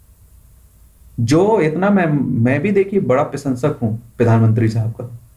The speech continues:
लेकिन अब मेरा भी भरोसा कम होता जा रहा है। आप लोगों का पता नहीं, देखिए, कि किसका कितना है, लेकिन जब समय हमारे देश में प्रधानमंत्री साहब आए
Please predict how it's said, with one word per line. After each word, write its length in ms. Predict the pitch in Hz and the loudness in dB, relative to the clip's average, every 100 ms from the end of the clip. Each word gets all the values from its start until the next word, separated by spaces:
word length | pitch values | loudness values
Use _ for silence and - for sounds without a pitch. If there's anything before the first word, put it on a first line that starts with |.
| _ _ - | _ _ -2
लेकिन 320 | 127 165 226 | 0 2 -2
अब 300 | 196 135 143 | -2 -2 0
मेरा 280 | 135 135 151 | 0 0 2
भी 140 | 165 | 2
भरोसा 420 | 151 151 156 165 160 | 2 2 2 0 -2
कम 180 | - | -2
होता 300 | 107 104 - | -2 -2 -6
जा 120 | 113 - | -10 -10
रहा 180 | - | -18
है। 60 | - - _ - _ - - - - | -20 -20 _ -20 _ -20 -20 -20 -4
आप 220 | 113 120 | -2 0
लोगों 200 | 143 151 | 2 0
का 100 | 170 | 0
पता 280 | 156 143 165 | 0 0 0
नहीं, 140 | 151 117 | 0 0
देखिए, 300 | 110 113 113 | 0 0 0
कि 100 | 107 | -2
किसका 360 | 127 123 131 | -2 -2 -4
कितना 300 | 117 131 117 | -2 -4 -2
है, 220 | 120 170 - - - 254 | -4 -4 -10 -20 -6 0
लेकिन 320 | - 165 117 | 0 0 0
जब 220 | 165 - | 0 -2
समय 240 | - 160 | -2 0
हमारे 320 | 147 135 127 120 | 2 2 0 0
देश 360 | 110 123 120 | 0 0 2
में 100 | 120 | 0
प्रधानमंत्री 540 | 120 110 113 110 120 120 | 0 0 2 2 0 -2
साहब 260 | 117 110 | -2 -6
आए 180 | 107 107 | -6 -10